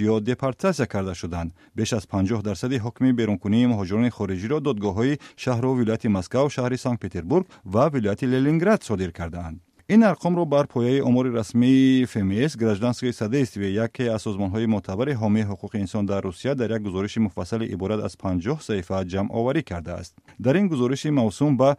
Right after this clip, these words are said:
берункуниҳои маъмурӣ аз Русия, муҳокимаи додгоҳӣ ё ихроҷи оммавӣ, ки рӯзи даҳуми май дар Москав муаррифӣ шуд, гуфта мешавад, мақомоти интизомиву додгоҳии Русия таи қариб се соли охир муҳоҷирони корӣ бештар аз ҳама аз Тоҷикистону Узбекистон ва Қирғизистонро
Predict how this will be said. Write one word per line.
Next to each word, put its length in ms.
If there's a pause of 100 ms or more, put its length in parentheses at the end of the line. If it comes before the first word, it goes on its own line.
(180)
берункуниҳои 720
маъмурӣ 340
аз 140
Русия, 300
муҳокимаи 520
додгоҳӣ 540
ё 120
ихроҷи 400
оммавӣ, 280
ки 120
рӯзи 280
даҳуми 220
май 180
дар 220
Москав 260
муаррифӣ 400
шуд, 260
гуфта 280
мешавад, 360 (340)
мақомоти 400 (100)
интизомиву 540
додгоҳии 420
Русия 320
таи 220
қариб 280
се 240
соли 340
охир 220
муҳоҷирони 600
корӣ 180
бештар 320
аз 160
ҳама 160 (220)
аз 240
Тоҷикистону 640
Узбекистон 480
ва 160
Қирғизистонро 560